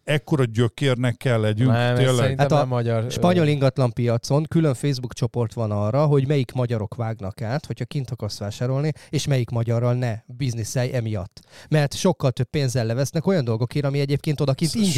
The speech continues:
Speaker 1: soha nem
Speaker 3: van,
Speaker 1: tudtam
Speaker 3: mint a
Speaker 1: megérteni.
Speaker 3: Nissan beszerzése, meg ilyesmi, és ezek sok száz euróval levesznek, és még csak el se intézik.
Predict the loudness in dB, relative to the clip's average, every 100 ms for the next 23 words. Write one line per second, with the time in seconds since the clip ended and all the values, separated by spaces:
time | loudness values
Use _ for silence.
0 | 4 4 4 2 0 0 2 2 4 4
1 | 4 2 2 2 2 2 0 0 -2 -4
2 | -2 -2 -2 -2 -4 -4 -2 0 2 0
3 | 0 -2 0 -2 0 0 2 2 2 0
4 | 0 -4 -2 -4 -2 -4 -2 -4 -6 -6
5 | -6 -6 -6 -8 -10